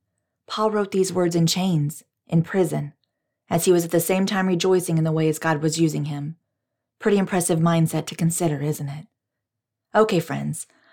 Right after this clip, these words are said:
I know that I just shared a lot of questions and practices, so I will be sure to include these in today's show notes to allow you more time to process them in journaling, prayers, or even around the Thanksgiving table with those you love tomorrow. So, so good.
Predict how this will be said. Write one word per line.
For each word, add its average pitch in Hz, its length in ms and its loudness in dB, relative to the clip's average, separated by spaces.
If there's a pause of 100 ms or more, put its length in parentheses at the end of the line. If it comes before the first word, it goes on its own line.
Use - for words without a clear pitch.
(120)
I 226 120 4
know 220 100 6
that 202 80 2
I 190 100 2
just 185 160 0
shared 175 140 2
a 151 60 2
lot 165 280 4
of 185 60 0
questions 170 480 -2
and 165 100 0
practices, 156 540 -4
so 180 160 -2
I 220 160 -2
will 226 80 0
be 240 100 0
sure 233 220 4
to 220 40 6
include 214 300 4
these 175 160 4
in 170 80 -2
today's 170 300 0
show 202 160 0
notes 151 400 -4 (340)
to - 100 -8
allow 185 140 4
you 175 160 4
more 170 200 4
time 180 200 0
to 190 80 0
process 170 460 -2
them 160 160 0
in 156 80 0
journaling, 160 500 -2 (380)
prayers, 156 500 -2 (300)
or 202 160 -2
even 226 240 4
around 220 160 4
the 220 80 2
Thanksgiving 214 500 0
table 202 320 0
with 151 160 -4
those 160 240 0
you 175 80 2
love 160 240 0
tomorrow. 151 480 -8 (540)
So, 170 320 -2
so 151 240 -6
good. 151 340 -10